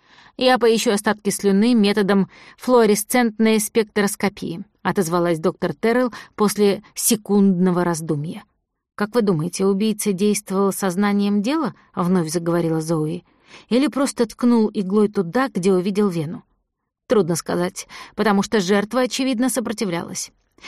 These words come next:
В этом случае не справилась бы и опытная медсестра. Однако она, вероятно, целилась бы в срединную локтевую вену. Убийца, похоже, видел, как делается забор крови, например, в интернете. При этом вряд ли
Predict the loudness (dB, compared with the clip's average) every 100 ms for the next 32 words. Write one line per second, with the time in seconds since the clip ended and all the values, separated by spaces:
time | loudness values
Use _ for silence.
0 | -12 0 2 2 0 -2 -2 0 2 4
1 | 2 0 -2 0 0 0 0 2 0 2
2 | 2 2 0 0 2 2 0 -6 -10 -12
3 | -14 _ _ 0 2 4 2 0 -2 0
4 | -2 0 0 0 0 -2 0 0 2 2
5 | 2 0 2 2 0 0 0 2 2 2
6 | 2 2 2 0 -4 -2 -2 -2 -4 -6
7 | -10 -14 _ _ -2 2 2 0 -4 -4
8 | -4 -2 0 2 2 2 0 -2 -2 0
9 | 2 2 0 0 -2 0 -2 -2 0 0
10 | 0 -2 -2 0 0 -2 -2 0 0 0
11 | -2 -2 -10 -20 _ _ -20 -20 -4 2
12 | 4 4 0 0 0 -2 -8 -10